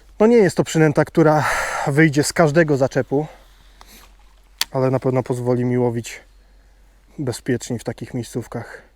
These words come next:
Spinnerbaity jeszcze nie są aż tak popularne w Polsce, a szkoda.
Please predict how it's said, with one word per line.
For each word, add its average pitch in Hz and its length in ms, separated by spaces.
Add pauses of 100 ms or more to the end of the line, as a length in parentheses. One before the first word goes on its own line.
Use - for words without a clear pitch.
(1200)
Spinnerbaity 135 760
jeszcze 143 760
nie 143 260
są 127 260
aż 127 200
tak 127 200
popularne 131 560
w - 120
Polsce, 139 680
a 381 80
szkoda. 135 560